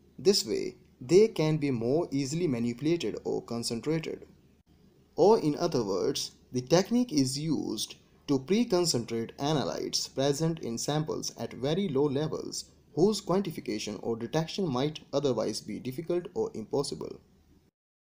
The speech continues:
Helps in the selective removal of components in a mixture. It's also used in extraction in hydrometallurgy. The extraction process has also found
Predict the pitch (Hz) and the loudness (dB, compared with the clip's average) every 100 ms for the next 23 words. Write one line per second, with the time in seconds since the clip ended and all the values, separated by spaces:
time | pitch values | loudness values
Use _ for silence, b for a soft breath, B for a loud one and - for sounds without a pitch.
0 | _ _ - 165 226 - - 135 123 107 | _ _ 0 2 2 -2 -4 0 0 -2
1 | 64 - - _ _ - - 165 196 - | -8 -12 -20 _ _ -12 -2 -2 -2 -4
2 | 240 185 123 139 160 - - - - - | -2 0 0 0 0 -2 -2 -6 -6 -6
3 | 135 175 190 196 202 196 104 107 147 156 | -4 -2 0 0 0 -2 -4 -2 -2 -2
4 | - - - - _ _ _ _ _ _ | -6 -8 -14 -20 _ _ _ _ _ _
5 | _ _ _ _ _ 127 - 190 220 247 | _ _ _ _ _ -10 4 4 6 2
6 | 226 143 151 156 151 - - - - 180 | 2 4 2 0 -4 -6 -10 -8 -4 -4
7 | 190 - 214 - 95 - 131 170 175 175 | -4 -4 -4 -6 -10 -4 -2 0 2 2
8 | 117 113 120 113 73 65 - - - - | 0 -2 -2 -2 -6 -8 -12 -20 -20 -20
9 | - _ _ _ _ _ _ _ - 127 | -20 _ _ _ _ _ _ _ -4 -4
10 | 123 - 185 208 - 247 185 190 135 120 | -2 0 2 2 -2 0 2 2 2 0
11 | - 127 113 - 165 190 - 220 - 117 | -2 -4 -4 0 2 2 2 0 0 -2
12 | 117 | -4